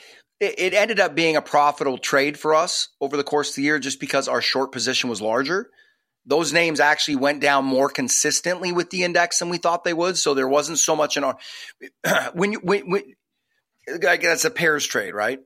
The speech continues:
So you don't really care if the thing you're long is going down, as long as the thing you're short is going down more.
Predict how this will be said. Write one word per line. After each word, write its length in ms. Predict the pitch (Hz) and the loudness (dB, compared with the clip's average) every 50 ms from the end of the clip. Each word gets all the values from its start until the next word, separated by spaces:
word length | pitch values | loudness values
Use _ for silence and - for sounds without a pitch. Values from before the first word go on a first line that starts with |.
| _ _ _ | _ _ _
So 160 | - - 147 | -6 -6 -4
you 120 | 147 180 | 0 2
don't 160 | 202 214 190 | 2 2 2
really 200 | 180 180 175 156 | 2 0 -2 -2
care 320 | 135 - - 180 180 175 160 | -2 0 2 4 4 4 2
if 120 | 147 - | 0 -2
the 80 | - - | -10 -12
thing 260 | - - 165 165 156 | -4 -4 -2 0 0
you're 160 | 139 131 120 | 0 0 0
long 500 | 120 127 147 185 208 214 202 180 160 147 | 0 2 4 6 6 6 6 6 4 2
is 160 | 139 135 123 | 0 -2 -2
going 320 | 113 139 139 131 123 120 120 | 0 0 0 2 0 0 2
down, 300 | 156 175 175 156 147 143 | 2 4 4 4 2 0
as 120 | 135 117 | 0 -2
long 200 | 127 143 147 139 | 0 0 0 0
as 100 | 139 131 | 0 -2
the 80 | 127 127 | -4 -4
thing 200 | - - 147 143 | -4 -2 -2 0
you're 100 | 127 120 | 0 0
short 320 | - - - 151 147 139 | 0 0 2 2 2 2
is 100 | 131 113 | 0 -2
going 240 | - 131 127 120 117 | -2 -2 -2 -2 0
down 180 | 117 110 107 104 | -2 -2 -2 -4
more. 320 | 104 104 95 78 - - | -6 -8 -8 -10 -12 -12